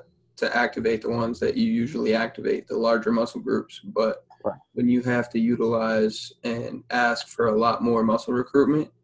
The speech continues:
Speaker 1: you, that's when you get a lot more muscle fiber damage, and then you actually build that muscle and that strength,
Speaker 2: Right.
Speaker 1: um, in the recovery process. But the other thing, like, like, like that you said, and I just kinda picked up on,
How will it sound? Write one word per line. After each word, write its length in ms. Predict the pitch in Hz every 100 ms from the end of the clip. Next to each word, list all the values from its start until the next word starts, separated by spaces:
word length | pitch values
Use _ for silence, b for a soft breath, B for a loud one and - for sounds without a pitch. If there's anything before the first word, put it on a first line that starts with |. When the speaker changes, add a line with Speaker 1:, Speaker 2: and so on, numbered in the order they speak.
| _ _ _ -
Speaker 1:
you, 140 | 123
that's 320 | 117 120 117 123
when 100 | 120
you 100 | 120
get 120 | 117
a 80 | 120
lot 200 | 120 120
more 340 | 120 117 120 _ 113
muscle 220 | 113 -
fiber 260 | 113 110 113
damage, 480 | 127 127 120 113
and 100 | 117
then 120 | 117 113
you 120 | 127
actually 360 | 131 - - -
build 200 | - -
that 180 | 110 -
muscle 340 | - - -
and 80 | -
that 160 | - -
strength, 480 | - 123 60 - _ _ _ _ _ _ -
Speaker 2:
Right. 200 | 92 87
Speaker 1:
um, 140 | - _
in 120 | 127
the 60 | -
recovery 440 | - 123 123 120
process. 580 | 123 117 120 - 123 -
But 440 | 127 123 120 - -
the 120 | 120
other 200 | 135 143
thing, 220 | - 123
like, 280 | 117 117 107
like, 240 | 113 120
like 260 | 107 120 -
that 160 | 117 135
you 100 | 123
said, 260 | - 123
and 100 | 127
I 60 | 123
just 240 | 123 -
kinda 180 | 117 117
picked 240 | - 110
up 180 | 127 127
on, 300 | 123 120 -